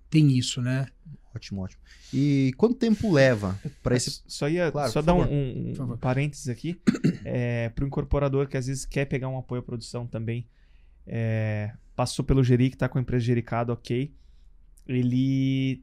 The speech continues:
Speaker 3: por ser incorporador, às vezes ele não tem o knai de construção. Aí, nesse caso, pra ele tomar um apoio à produção, ele tem que trazer uma construtora certificada.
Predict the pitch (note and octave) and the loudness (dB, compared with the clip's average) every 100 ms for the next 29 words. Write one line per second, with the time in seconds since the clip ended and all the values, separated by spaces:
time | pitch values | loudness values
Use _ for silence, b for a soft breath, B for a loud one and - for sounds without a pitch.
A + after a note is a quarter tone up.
0 | - - E3+ F#3 E3+ D#3 D3+ C#3 - C3 | -2 6 6 6 2 2 2 0 2 2
1 | C3 C#3 C3+ C3 C#3 C#3 C3+ C#3+ C3+ - | 2 2 2 2 2 2 0 0 0 -2
2 | C3 B2+ B2+ - C3 - C3+ - G#2 - | -2 0 -2 -2 -4 -2 -4 -4 -6 -8
3 | - - - - A2+ B2 C3 E3 E3+ - | -20 -20 -20 -6 -2 0 0 0 -2 0
4 | C#3 C3+ C3+ C3+ C3+ B2+ C#3 D3 C#3 C3+ | 0 0 -2 0 0 0 -2 -2 -2 -2
5 | C3 - C3 B2+ C#3 - C#3+ C3+ A#2 C#3+ | -4 -2 -4 -2 -6 -4 -2 0 2 2
6 | D#3+ D3+ C#3 - - C3 B2+ C3 - - | 0 -2 -2 -2 0 0 2 0 -2 -6
7 | - G2 | -8 -8